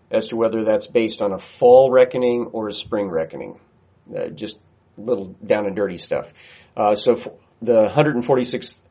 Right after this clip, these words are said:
uh, year would be one sixty-six B C. He was buried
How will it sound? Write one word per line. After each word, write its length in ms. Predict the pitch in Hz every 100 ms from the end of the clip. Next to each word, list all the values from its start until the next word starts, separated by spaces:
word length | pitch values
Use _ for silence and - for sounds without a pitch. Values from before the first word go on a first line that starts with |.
| -
uh, 140 | 110
year 340 | 107 123 131
would 180 | 117 113
be 160 | 113 110
one 260 | 110 117
sixty-six 540 | 113 113 - 98 101 -
B 180 | 90 82
C. 320 | - - - _ _ _ _ _ _ - -
He 120 | 117 120
was 160 | 110
buried 600 | 104 127 156 175 160 156